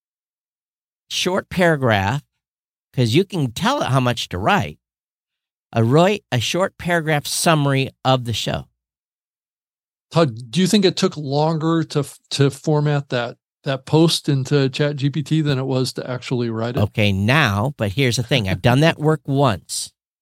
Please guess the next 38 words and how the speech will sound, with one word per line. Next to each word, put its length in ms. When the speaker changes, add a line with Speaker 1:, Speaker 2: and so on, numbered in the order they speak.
Speaker 1:
I 120
Speaker 2:
Oh, 100
Speaker 1:
have 180
Speaker 2:
okay. 60
Speaker 1:
those 200
ten 260
samples, 600
right? 280
So, 120
Speaker 2:
Yep. 100
Speaker 1:
so 420
I 120
can 160
take 300
those 200
ten 240
samples, 480
and 100
if 140
I 120
decide 480
Speaker 2:
Copy 100
Speaker 1:
to 0
Speaker 2:
and 100
Speaker 1:
use, 80
Speaker 2:
paste 260
them 120
Speaker 1:
I 80
can 160
Speaker 2:
into 100
a 40
Speaker 1:
copy 180
Speaker 2:
new 60
Speaker 1:
paste 260
them 140
into 260
a 80
new, 460